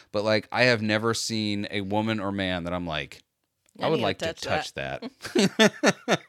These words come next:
Speaker 1: <laughs> I've seen hair that I've been like, "I would not like to ever touch that." Uh, but I've never seen hair that I've been like,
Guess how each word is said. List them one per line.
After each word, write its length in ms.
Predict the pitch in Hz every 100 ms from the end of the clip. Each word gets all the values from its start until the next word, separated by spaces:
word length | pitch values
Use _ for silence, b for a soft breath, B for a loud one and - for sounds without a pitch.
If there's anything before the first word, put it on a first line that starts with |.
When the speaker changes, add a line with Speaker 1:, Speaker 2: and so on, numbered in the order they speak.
| -
Speaker 1:
<laughs> 120 | -
I've 140 | - 160
seen 320 | - 208 190
hair 260 | - 175 175
that 120 | 143
I've 140 | 135
been 140 | 127 113
like, 260 | 104 90 -
"I 100 | 113
would 260 | 120 110 87
not 260 | 87 107 -
like 180 | 95 95
to 160 | 80
ever 260 | 92 117 113
touch 300 | - 85 -
that." 320 | 80 82 - _ B B B 156 B
Uh, 640 | 95 95 95 92 90 90 104
but 460 | 95 98 95 90
I've 200 | 98 95
never 260 | 98 95 92
seen 240 | - 95
hair 220 | 87 90 87
that 100 | 85
I've 120 | 85
been 160 | 87 85
like, 340 | 73 69 -